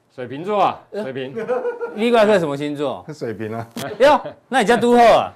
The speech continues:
Speaker 1: 对啊。
Speaker 2: 竟然没有中到我们今天的魔王啊！
Speaker 1: 嗯。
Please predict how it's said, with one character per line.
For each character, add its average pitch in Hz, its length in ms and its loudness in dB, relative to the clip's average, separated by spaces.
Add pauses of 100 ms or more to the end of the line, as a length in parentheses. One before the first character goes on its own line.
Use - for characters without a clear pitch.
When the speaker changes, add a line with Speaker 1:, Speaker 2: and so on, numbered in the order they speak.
(120)
Speaker 1:
对 220 180 -12
啊。 - 160 -10
Speaker 2:
竟 262 100 -4
然 226 140 4
没 220 80 2
有 214 160 4
中 220 260 0
到 214 140 6
我 151 60 2
们 151 100 -4
今 185 160 -8
天 190 160 -2
的 170 180 0
魔 147 280 0
王 117 200 2
啊！ 107 140 -10 (140)
Speaker 1:
嗯。 117 120 -14